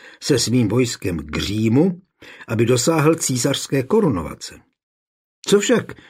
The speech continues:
muselo papeže trápit víc, bylo,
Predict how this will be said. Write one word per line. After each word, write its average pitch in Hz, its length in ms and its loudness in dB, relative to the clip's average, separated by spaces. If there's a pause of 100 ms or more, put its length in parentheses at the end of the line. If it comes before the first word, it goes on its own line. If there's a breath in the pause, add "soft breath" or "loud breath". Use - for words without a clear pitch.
(160 soft breath)
muselo 139 480 4
papeže 151 460 2
trápit 147 500 -2
víc, 123 480 0
bylo, 127 460 4